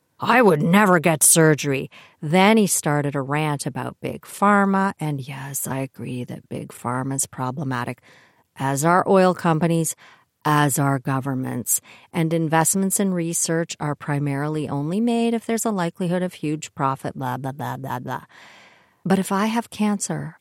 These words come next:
I want a surgeon to cut it out of my body, and I don't want to engage with strangers in confrontations. So I probably should have pretended that I couldn't hear him. But, ugh, I don't care if people agree with me, and I don't expect them to change their minds.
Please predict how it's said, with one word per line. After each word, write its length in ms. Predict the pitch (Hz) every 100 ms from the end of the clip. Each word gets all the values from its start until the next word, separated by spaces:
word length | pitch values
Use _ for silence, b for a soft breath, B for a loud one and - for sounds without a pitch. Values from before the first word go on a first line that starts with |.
| _
I 160 | 170 196
want 320 | 190 170 190
a 40 | 160
surgeon 500 | - 147 135 135 139
to 120 | 151
cut 220 | - 139
it 100 | 135
out 160 | 123 127
of 140 | -
my 140 | 131 156
body, 520 | 143 151 151 - - B B B
and 160 | 185 -
I 200 | 165 202
don't 240 | 240 262 -
want 300 | 185 185 -
to 100 | 202
engage 460 | 190 175 175 202
with 160 | 202 208
strangers 640 | - - 208 220 220 185 185
in 140 | 180
confrontations. 1400 | - 185 190 202 190 190 202 220 - 156 127 135 - - _ _ -
So 160 | - 214
I 60 |
probably 520 | 196 208 208 240 196 170
should 240 | - 180
have 140 | 170
pretended 680 | - 175 170 156 160 160 170 -
that 180 | 165 147
I 80 |
couldn't 280 | 143 160 143
hear 220 | 131 139
him. 200 | 92 - - _ _ _
But, 340 | 160 175 143 - _ -
ugh, 320 | 190 170 160 - - _ _ b b b b b b -
I 120 | 208
don't 320 | 196 220 196
care 260 | - 175 156
if 140 | -
people 300 | - 160 160
agree 300 | 160 - 160
with 240 | 160 156 170
me, 280 | 165 165 -
and 120 | 185
I 80 | 196
don't 260 | 175 208
expect 440 | 214 - - 202 -
them 120 | 196
to 100 | 202
change 400 | - 180 180 180
their 120 | 180
minds. 640 | 175 147 143 143 139 -